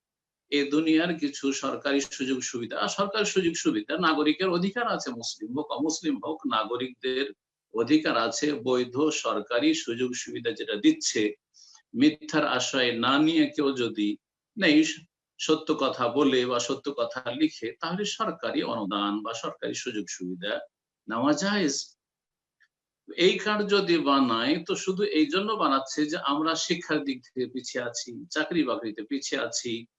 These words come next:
সরকারি সুযোগ সুবিধা থেকে আমরা বঞ্চিত হয়ে আছি, তো এই কার্ডের মাধ্যমে এই সুযোগগুলি আমরা পাবো। তো এতে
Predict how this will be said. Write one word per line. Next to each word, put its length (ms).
সরকারি 540
সুযোগ 320
সুবিধা 400
থেকে 280
আমরা 340
বঞ্চিত 560
হয়ে 200
আছি, 440
তো 80
এই 260
কার্ডের 320
মাধ্যমে 440
এই 280
সুযোগগুলি 840
আমরা 260
পাবো। 380
তো 40
এতে 360